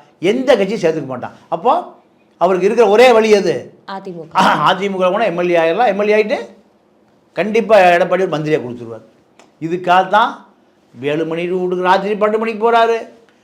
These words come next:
Speaker 1: தங்கமணி வீட்டுக்கு ஒரு மணிக்கு போறாரு, அன்பழகன் வீட்டுக்கு ரெண்டு, மூணு மணிக்கு போறாரு.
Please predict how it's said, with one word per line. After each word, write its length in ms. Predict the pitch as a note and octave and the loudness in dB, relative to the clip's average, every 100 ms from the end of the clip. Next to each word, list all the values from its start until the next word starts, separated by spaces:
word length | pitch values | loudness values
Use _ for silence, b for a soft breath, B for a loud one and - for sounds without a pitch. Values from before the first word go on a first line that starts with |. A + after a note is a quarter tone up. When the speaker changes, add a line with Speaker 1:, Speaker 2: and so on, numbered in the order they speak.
| _ | _
Speaker 1:
தங்கமணி 420 | - E3+ G#3 G#3+ G#3 | -12 -4 -2 0 -2
வீட்டுக்கு 320 | G3+ G3+ G3 | -2 0 2
ஒரு 240 | F#3 G#3+ | 4 4
மணிக்கு 420 | A#3 A#3+ A3+ A3+ | 2 0 0 2
போறாரு, 400 | A3+ A3 A3 A3+ - b b | 4 4 2 -2 -12 b b
அன்பழகன் 400 | F3+ A3 A3+ A3 | -6 0 2 4
வீட்டுக்கு 240 | G#3 G3+ F#3 | 2 0 0
ரெண்டு, 240 | F#3+ G#3 | 0 0
மூணு 260 | F3+ G#3+ A#3+ | 0 2 2
மணிக்கு 420 | A#3+ G#3+ G#3 G#3+ | 0 -4 0 4
போறாரு. 360 | G#3 G#3 G#3 | 4 4 2